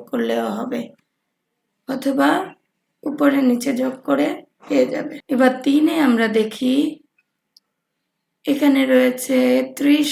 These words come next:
হাজার এবং এখানে চল্লিশ হাজার। এখানে কিন্তু শূন্য দেয়া নেই বন্ধুরা, দেখো প্রত্যেকটি সংখ্যা রেখে আমরা শূন্য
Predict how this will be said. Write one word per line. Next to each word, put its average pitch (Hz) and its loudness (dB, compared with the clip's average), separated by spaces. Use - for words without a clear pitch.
হাজার 220 -2
এবং 233 -2
এখানে 240 0
চল্লিশ 262 -2
হাজার। 233 -4
এখানে 294 2
কিন্তু 269 2
শূন্য 254 4
দেয়া 233 4
নেই 233 -2
বন্ধুরা, 233 -2
দেখো 240 -2
প্রত্যেকটি 285 -4
সংখ্যা 254 -2
রেখে 247 -4
আমরা 240 0
শূন্য 240 -4